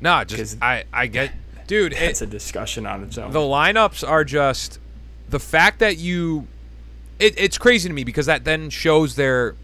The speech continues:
Speaker 1: level of urgency, and I always get back to that. You have a Friday night game against Tampa, in Tampa,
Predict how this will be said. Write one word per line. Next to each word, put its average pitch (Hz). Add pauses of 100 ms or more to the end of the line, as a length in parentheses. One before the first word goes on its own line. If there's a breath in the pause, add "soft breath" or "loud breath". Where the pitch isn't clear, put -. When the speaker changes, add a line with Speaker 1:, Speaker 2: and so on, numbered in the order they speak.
(100)
Speaker 1:
level 139
of 113
urgency, 123
and 101
I 113
always 139
get 127
back 98
to 160
that. 165 (640 soft breath)
You 147
have 165
a 143
Friday 160
night 147
game 101 (160)
against 107
Tampa, 92 (240)
in 151
Tampa, -